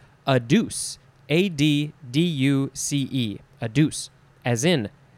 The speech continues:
bring an argument. Number three, synonym is prefer, as in bring charges. Uh, okay.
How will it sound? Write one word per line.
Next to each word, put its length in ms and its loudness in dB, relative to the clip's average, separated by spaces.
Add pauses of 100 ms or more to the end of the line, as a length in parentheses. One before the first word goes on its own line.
(140)
bring 500 0 (160)
an 220 -2
argument. 640 -2 (640)
Number 340 2
three, 420 2 (140)
synonym 600 0
is 320 2 (100)
prefer, 640 -2 (320)
as 220 0
in 300 0
bring 520 -2
charges. 800 -2 (1500)
Uh, 260 -2
okay. 260 0